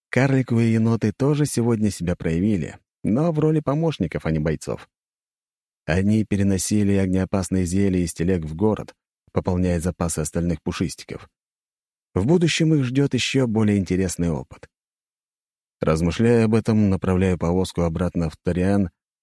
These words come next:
по тому же пути. Усмехаюсь при мысли о том, как люди не готовы к угрозам этого мира. Сначала я подумал так о торианцах,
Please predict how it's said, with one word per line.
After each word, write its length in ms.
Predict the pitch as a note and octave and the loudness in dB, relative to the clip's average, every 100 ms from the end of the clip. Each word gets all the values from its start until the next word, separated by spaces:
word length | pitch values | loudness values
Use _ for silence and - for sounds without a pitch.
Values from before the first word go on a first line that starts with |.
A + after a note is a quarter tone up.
| _ | _
по 120 | D#3 | -2
тому 300 | D3 C3 B2 | 0 2 2
же 120 | G#2+ | 0
пути. 460 | G2+ F2+ - A#1+ - _ _ _ _ _ _ _ | -2 -4 -6 -10 -10 _ _ _ _ _ _ _
Усмехаюсь 680 | F#3 - F#3+ - D#3+ D#3 - | -2 0 0 2 2 2 0
при 160 | B2 | 0
мысли 280 | A#2+ A#2+ G2+ | 2 2 0
о 80 | G2+ | -2
том, 360 | - A#2 A2+ G2+ | 0 0 2 0
как 220 | F2+ F#2 | -2 0
люди 320 | G#2+ A#2 A2 | 0 2 2
не 180 | G#2 F2+ | 2 0
готовы 720 | E2 - G#2 A#2 G#2+ F#2 D#2+ | -2 -2 0 2 2 0 -2
к 60 | G2+ | -4
угрозам 560 | F2+ F2 F#2 E2+ F2 | -2 0 0 0 -2
этого 220 | E2+ F2 | -2 -2
мира. 480 | E2 D#2+ D#2+ - - _ _ _ _ _ _ _ - | 0 -2 -4 -8 -16 _ _ _ _ _ _ _ -20
Сначала 460 | - C2 D2 E2 | -6 -4 0 2
я 100 | D#2+ | 2
подумал 480 | D#2 E2 F#2+ F#2+ E2+ | 2 2 2 2 0
так 240 | - F2 E2+ | 0 -2 -2
о 80 | |
торианцах, 600 | - G2 B2+ A2 - - | -2 0 2 0 -4 -12